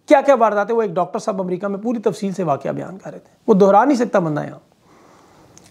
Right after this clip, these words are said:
इसी तरह इनके सरकारी गुल्लू बट कल जावेद हाशमी के घर घुस गए, उसके दामाद, नवासे, मुलाजमीन को उठा के ले गए, इसलिए कि उसने इमरान खान के ख़िलाफ़ जो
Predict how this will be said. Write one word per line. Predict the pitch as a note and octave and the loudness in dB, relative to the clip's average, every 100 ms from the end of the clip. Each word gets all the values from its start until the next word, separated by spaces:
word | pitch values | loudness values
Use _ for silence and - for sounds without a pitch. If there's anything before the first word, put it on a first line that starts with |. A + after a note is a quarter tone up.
| - | 2
इसी | A#3+ C#4+ | 4 6
तरह | C4+ | 4
इनके | B3+ | 4
सरकारी | A#3+ G#3+ G3 G#3 | 2 4 4 4
गुल्लू | G#3 G#3+ | 4 4
बट | G#3 G#3 | 4 4
कल | A3 | 2
जावेद | F#3 F3+ F#3+ | 2 2 4
हाशमी | F3+ D#3 G3+ | 0 0 -6
के | F#3 | -6
घर | D3 | -6
घुस | D3 E3 | -8 -10
गए, | A3+ - _ _ _ _ - | -12 -18 _ _ _ _ -6
उसके | G3+ G3 | 2 4
दामाद, | F3+ F3 F3 F3+ F3 G#3+ | 6 6 4 4 -2 -10
नवासे, | F3 F3 E3+ - F#3 | 0 2 2 -2 -4
मुलाजमीन | F3 F3 E3 E3 E3 | 0 0 0 -4 -4
को | F3+ | -6
उठा | E3 | -6
के | D#3 | -8
ले | D#3+ D3+ | -8 -8
गए, | F3 | -10
इसलिए | F#3 G#3+ | -2 2
कि | A3 | 4
उसने | A3+ G#3+ | 2 0
इमरान | G3 F#3 F#3 | 2 2 2
खान | G#3 | 0
के | G#3 | 0
ख़िलाफ़ | F#3 F3+ G3 - _ _ _ E3+ | 4 2 2 -10 _ _ _ 0
जो | E3 F#3 F#3+ | 4 4 0